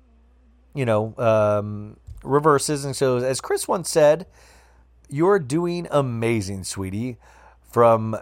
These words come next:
draping yourself in Skims to freeing people in prison, from K K W to K K W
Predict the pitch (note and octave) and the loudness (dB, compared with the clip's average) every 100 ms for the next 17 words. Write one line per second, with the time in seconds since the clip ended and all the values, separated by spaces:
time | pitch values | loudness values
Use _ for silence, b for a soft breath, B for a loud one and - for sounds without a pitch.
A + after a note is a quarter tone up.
0 | A2 G#2 C3 A#3+ - A#3 G#3+ G3+ D#3 D3 | -10 -4 0 0 0 -6 -4 -4 -2 0
1 | F#3 F#3+ E3 C3 - - G3+ A3 A3 G#3+ | 2 2 0 -4 -6 2 2 2 -6 -8
2 | - - - B2+ A#2 - A3 A3+ G#3 G3+ | -8 -8 -4 -4 -4 -6 -8 -8 -8 -10
3 | G3+ D#3+ C3+ A2+ - G#3 F3+ G3 G3+ B | -6 -2 -4 -4 -2 -2 -2 -6 -8 B
4 | B B - A#2 G#2 - A#3+ - G#3 D#3+ | B B 0 0 0 2 2 4 0 2
5 | D#3+ G#3+ A3+ B3 G3 C3 G#2+ F3 F3 G3 | 2 0 -2 -6 -4 -4 -2 -2 0 0
6 | F3 F3 F3+ F#3 | 2 0 -2 -8